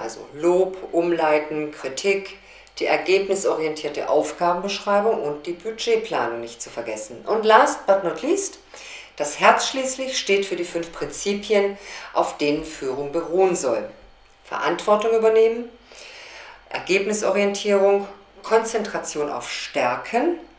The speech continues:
ein gutes Betriebsklima und das Schaffen von Vertrauen. Wir schauen uns heute mal genauer an, wie es in der Praxis mit den beschriebenen Faktoren aussieht. So,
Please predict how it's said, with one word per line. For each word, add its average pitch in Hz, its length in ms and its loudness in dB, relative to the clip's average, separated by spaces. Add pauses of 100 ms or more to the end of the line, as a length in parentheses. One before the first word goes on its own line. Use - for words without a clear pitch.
(100)
ein 208 180 2
gutes 220 300 -6
Betriebsklima 233 960 -2
und 170 340 -6
das - 180 0
Schaffen 120 400 -8
von 120 220 -12
Vertrauen. 143 600 -6 (1300)
Wir 254 260 2
schauen 254 260 6
uns 226 160 0
heute 196 180 4
mal 170 160 2
genauer 147 380 6
an, 147 200 0
wie 139 100 -4
es - 120 -8
in - 60 -10
der 127 80 -8
Praxis - 720 -4
mit 170 120 -4
den 190 120 -4
beschriebenen 156 500 -4
Faktoren 202 500 0
aussieht. - 640 0 (400)
So, - 380 2